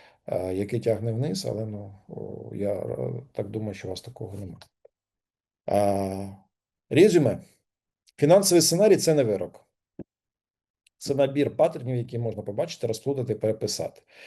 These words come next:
І тільки від вас залежить, будете ви це робити чи ні. Можете залишитись в тому сценарії, де ви зараз, а можете щось змінити і перейти на новий рівень. Ну, якщо ви цього бажаєте.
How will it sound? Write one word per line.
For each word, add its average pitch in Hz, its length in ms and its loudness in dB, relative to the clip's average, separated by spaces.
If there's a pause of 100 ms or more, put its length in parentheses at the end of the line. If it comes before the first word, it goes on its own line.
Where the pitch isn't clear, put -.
(120)
І 127 80 -2
тільки 139 240 2
від 127 120 0
вас 98 200 4
залежить, 165 540 -2 (1400)
будете 151 320 2
ви 127 80 4
це 123 140 2
робити 104 320 -2
чи - 180 -12
ні. 110 140 -14
Можете 113 360 -2
залишитись 104 520 -4
в - 40 -20
тому 101 200 -6
сценарії, 98 580 -6 (1120)
де 123 160 2
ви 104 100 2
зараз, 151 440 6 (440)
а - 100 -2
можете 117 340 -2
щось 107 220 -2
змінити 135 420 -2
і 127 40 2
перейти 120 340 2
на 139 100 0
новий 107 260 -2
рівень. - 300 -10 (140)
Ну, 139 220 -4
якщо 107 260 -2
ви 113 80 2
цього 98 200 -4
бажаєте. 82 460 -8